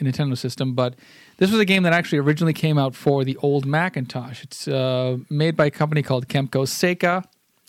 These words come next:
Seika. And, uh, it, you play a detective, like, kind of like a Sam Spade, you know, hard-boiled detective who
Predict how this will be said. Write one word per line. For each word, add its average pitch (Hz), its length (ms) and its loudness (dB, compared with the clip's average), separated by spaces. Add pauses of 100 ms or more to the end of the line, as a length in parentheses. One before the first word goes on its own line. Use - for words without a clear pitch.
Seika. 165 840 2 (400)
And, 143 460 0
uh, 135 280 2
it, 165 240 0
you 180 140 2
play 190 260 2
a 185 40 0
detective, 156 600 -2
like, 123 200 0
kind 147 180 2
of 135 80 -2
like 131 160 0
a 117 240 -2
Sam 139 380 -2
Spade, 131 680 0 (380)
you 143 140 0
know, 120 120 0
hard-boiled 127 680 -2
detective 123 680 -4 (1160)
who 151 400 4